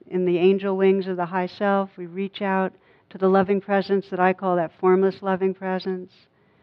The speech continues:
We reach out by offering out. When, what is surrender? When we offer or surrender the badness, what does that mean?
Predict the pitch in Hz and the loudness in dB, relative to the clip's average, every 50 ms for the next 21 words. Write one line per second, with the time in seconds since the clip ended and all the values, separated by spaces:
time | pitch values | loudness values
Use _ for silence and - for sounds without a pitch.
0 | _ _ _ - 196 190 202 208 208 202 - 208 202 196 202 196 - 190 - - | _ _ _ -8 -4 -2 0 0 0 0 0 0 0 0 0 -2 -4 -4 -4 -2
1 | - 185 196 202 196 - - 202 202 202 196 196 190 185 185 185 190 - - - | 0 0 0 0 -2 -6 -6 -2 0 2 2 2 2 2 0 0 -2 -4 -6 -4
2 | 202 214 208 - - - - _ _ _ _ - 214 247 269 294 277 - - - | -4 -4 -4 -6 -10 -18 -20 _ _ _ _ -8 -4 -2 -2 -2 -4 -6 -8 -10
3 | 269 247 226 214 208 208 190 170 156 143 135 131 _ _ _ _ _ _ _ _ | -8 -6 -4 -4 -4 -6 -8 -10 -12 -16 -18 _ _ _ _ _ _ _ _ _
4 | _ - 190 202 208 208 233 247 247 233 - _ _ _ _ _ _ - 202 214 | _ -10 -6 -4 -2 -2 -2 -2 -2 -4 -8 _ _ _ _ _ _ -4 -2 -2
5 | 233 233 - - 240 226 214 214 196 - - - 214 196 202 202 202 208 196 196 | -2 -2 -6 -8 -6 -6 -4 -6 -6 -8 -12 -12 -6 -2 0 0 0 0 -2 -4
6 | 185 175 185 175 170 175 170 175 175 170 170 170 - _ - 285 311 311 285 302 | -6 -6 -8 -8 -6 -6 -4 -4 -4 -6 -8 -12 -14 _ -10 -8 -6 -6 -6 -8
7 | 254 - - 220 220 220 226 226 202 160 156 147 | -10 -12 -12 -12 -12 -12 -12 -12 -14 -16 -16 -20